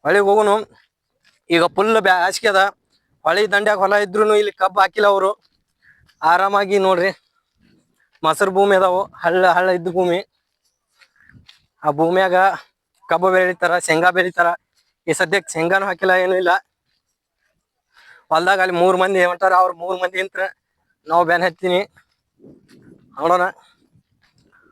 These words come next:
ಹೋಗಿ ಹೊಳಿ ದಂಡ್ಯಾಗ ಹೋಗಿ ಒಂದ್ ಫೇವರ್ ಆಗಿ ವಿಡಿಯೋ ಮಾಡಿ ಹಾಕ್ತೀನಿ. ಬಾಯ್.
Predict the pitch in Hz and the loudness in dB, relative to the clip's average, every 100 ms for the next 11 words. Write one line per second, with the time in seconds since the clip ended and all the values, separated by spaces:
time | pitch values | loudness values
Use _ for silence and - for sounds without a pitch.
0 | _ _ - 160 175 156 156 180 175 185 | _ _ -2 0 0 0 0 2 2 0
1 | 175 190 - - 156 160 139 156 160 180 | 0 -2 -4 -12 -8 -8 -8 -4 0 0
2 | 180 175 180 185 175 175 - _ - 170 | 0 0 0 0 0 -4 -12 _ -10 -10
3 | 202 _ _ _ - 240 254 220 214 | -10 _ _ _ 0 4 4 4 2